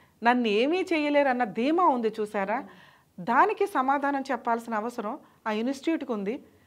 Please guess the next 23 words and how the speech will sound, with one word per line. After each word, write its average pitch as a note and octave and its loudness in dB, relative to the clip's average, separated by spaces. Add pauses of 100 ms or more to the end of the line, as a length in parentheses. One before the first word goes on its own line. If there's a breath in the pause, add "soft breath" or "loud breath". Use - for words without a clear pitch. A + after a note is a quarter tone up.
(260 soft breath)
పబ్లిక్‌కి C4+ 0
ఉంది. D#3+ -6 (440 soft breath)
లా B3+ 8
and E4+ 2
ఆర్డర్ D4+ 4
ఎంత C#4 0
చేయాలో C4+ 4
అంత B3 0 (260)
వర్క్ A3+ 0
చేసుకుంటూనే B3+ -2
వెళ్తుంది. A3+ -4 (300 soft breath)
ఇమీడియట్‌గా B3+ 0
ఇద్దరు A#3+ 2
దొరికారు. A#3 0
ప్రిన్సిపల్ని C4 -2
ఎందుకు B3+ -2
అరెస్ట్ A#3+ -4
చేశారండి, A#3 -2
ప్రిన్సిపల్కి A#3 -4
ఏం A3+ 0
లై-, A3 2
లయబిలిటీ A3 0
ఉంటుంది, G#3+ -4